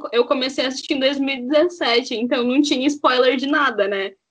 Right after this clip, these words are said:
E eu sofria porque eu não sabia o que, que ia acontecer. Porque agora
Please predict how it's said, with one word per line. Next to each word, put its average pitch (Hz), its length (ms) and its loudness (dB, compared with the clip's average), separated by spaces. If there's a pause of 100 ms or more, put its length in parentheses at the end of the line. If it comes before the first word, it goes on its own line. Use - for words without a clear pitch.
(220)
E 240 120 -4
eu 247 120 6
sofria 339 580 4
porque 302 300 2
eu 269 60 6
não 277 100 2
sabia 294 380 0
o 311 60 -4
que, 302 140 -2
que 285 160 -14
ia 262 120 -6
acontecer. 254 800 -4 (420)
Porque 302 220 0
agora 285 340 2